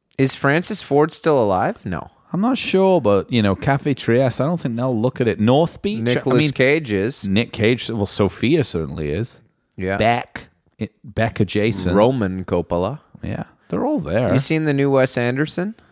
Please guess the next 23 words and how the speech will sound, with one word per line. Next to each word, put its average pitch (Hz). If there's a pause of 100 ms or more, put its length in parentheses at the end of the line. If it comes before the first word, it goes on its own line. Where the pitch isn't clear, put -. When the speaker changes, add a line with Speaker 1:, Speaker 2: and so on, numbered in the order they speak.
(100)
Speaker 2:
No, 117
'cause 101
we 139
were 180
talking 156
about 127
this. 95
This 127
is 131
what 131
gets 117
complicated 123
about 90
San 98
Francisco, - (840)
is 110
you 110
start 135
getting 110
near 123
to -
those 110
people, -